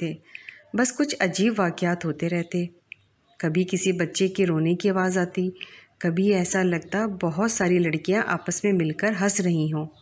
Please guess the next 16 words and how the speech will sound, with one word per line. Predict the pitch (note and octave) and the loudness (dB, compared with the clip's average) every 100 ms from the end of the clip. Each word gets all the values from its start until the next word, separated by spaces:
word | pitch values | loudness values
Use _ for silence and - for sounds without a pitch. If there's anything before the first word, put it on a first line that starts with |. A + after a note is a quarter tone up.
| - - _ _ _ _ | -20 -20 _ _ _ _
कभी | D#3+ D#3 | -2 2
लगता | F#3+ E3+ - D#3+ F3+ - - - - _ | 2 0 -2 -4 -4 -6 -14 -18 -20 _
कोई | A3+ A3+ | 2 2
औरत | F#3 E3+ G3+ G#3 | 0 0 0 2
मेरे | F#3 F#3 | 4 4
पीछे | G3+ F3+ D#3 E3 | 4 0 -2 -2
से | A3 | 0
गुज़र | G#3 F3 E3 E3 | 2 2 2 2
रही | E3 D#3+ D#3 | 2 0 0
है। | D#3+ D#3 - _ _ - - - _ | -2 -6 -12 _ _ -20 -20 -20 _
कुछ | C4 | 0
ज़्यादा | A3+ F3 D#3+ D#3+ G#3+ | 2 2 2 2 2
हैरानकुन | G3 F3 E3+ F3+ F3+ G#3+ | 2 2 2 0 2 2
भी | G#3 A3 | 4 4
हो | A3 | 4
जाता। | G3+ G3 F#3+ G3 | 2 0 0 -4